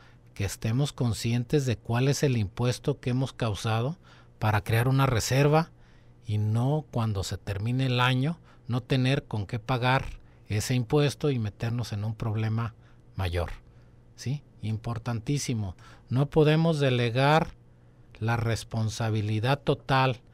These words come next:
del cumplimiento de la contabilidad y de las obligaciones fiscales en nuestros contadores.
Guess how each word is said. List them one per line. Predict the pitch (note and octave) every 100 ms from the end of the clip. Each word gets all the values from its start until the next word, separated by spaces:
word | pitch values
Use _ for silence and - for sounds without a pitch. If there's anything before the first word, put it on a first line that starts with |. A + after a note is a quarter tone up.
| - - -
del | A2 G#2+
cumplimiento | A2 G2+ G#2+ G#2 A#2+ C3 B2+ B2+
de | A#2
la | G2+
contabilidad | - F#2+ F#2 G2+ G2 G2 G2 A2+
y | A#2+
de | A2
las | G2 -
obligaciones | G2 G2 F#2 - A#2 B2
fiscales | G#2+ - - C3 D#3 - - - - - -
en | G#2
nuestros | F#2+ - G2
contadores. | - G2 F#2 F2+ E2 D#2+ -